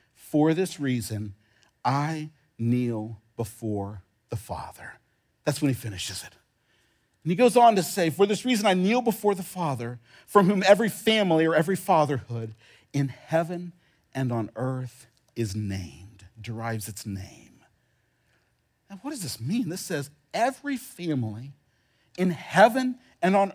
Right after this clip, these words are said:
earth has its name from God the Father, has its identity from God the Father." Here's what I think he's trying to get at. That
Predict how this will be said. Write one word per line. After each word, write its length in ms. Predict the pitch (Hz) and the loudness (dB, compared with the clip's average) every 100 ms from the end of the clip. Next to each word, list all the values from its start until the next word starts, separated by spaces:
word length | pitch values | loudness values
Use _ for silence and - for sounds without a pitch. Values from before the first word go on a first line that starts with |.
| - | -2
earth 540 | 147 110 120 - - _ _ _ _ _ - | 0 0 -8 -14 -20 _ _ _ _ _ -4
has 160 | - 170 | 2 2
its 200 | 185 156 | 2 4
name 840 | 180 175 214 196 131 113 120 123 - _ _ _ _ | 6 8 6 6 2 -4 -10 -14 -18 _ _ _ _
from 800 | - - - 185 151 120 110 117 _ _ _ | -20 -14 -2 0 0 -2 -6 -12 _ _ _
God 520 | 120 139 147 139 135 - _ _ - | -8 -6 -6 -8 -12 -16 _ _ -14
the 80 | |
Father, 400 | 139 - 117 95 | -10 -4 -4 -4
has 180 | 92 170 | -8 -4
its 160 | 185 - - | -4 -4 -2
identity 840 | 170 127 147 156 135 123 101 92 _ - _ _ _ | 0 0 -2 -2 -2 -8 -10 -12 _ -20 _ _ _
from 220 | - 160 | -4 -2
God 480 | 131 147 143 131 123 - | 0 0 0 -4 -8 -14
the 80 | 127 | -16
Father." 600 | - 110 92 - 95 95 _ _ _ _ _ _ - | -12 -12 -14 -16 -20 -20 _ _ _ _ _ _ 0
Here's 160 | 294 | 2
what 120 | 349 269 | 6 6
I 60 | |
think 220 | - 254 | 4 -2
he's 140 | 220 - | -4 -8
trying 240 | 196 180 | -4 -2
to 40 | 160 | -2
get 220 | 139 104 | -4 -4
at. 380 | 101 92 - - _ _ _ _ _ _ _ _ | -8 -10 -16 -20 _ _ _ _ _ _ _ _
That 100 | 208 | -2